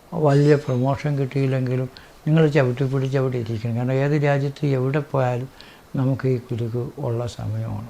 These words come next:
എന്തൊക്കെയാണ്? പല തടസ്സം. ഭാവി ലഗ്നഗതേ പരാജയം, ലഗ്നത്തിൽ രാഹു നിന്ന പാവഗ്രഹം നിന്ന പരാജയം,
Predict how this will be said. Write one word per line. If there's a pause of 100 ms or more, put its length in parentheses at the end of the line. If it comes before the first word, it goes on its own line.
എന്തൊക്കെയാണ്? (120)
പല (100)
തടസ്സം. (120)
ഭാവി
ലഗ്നഗതേ (680)
പരാജയം, (200)
ലഗ്നത്തിൽ
രാഹു
നിന്ന (420)
പാവഗ്രഹം
നിന്ന
പരാജയം,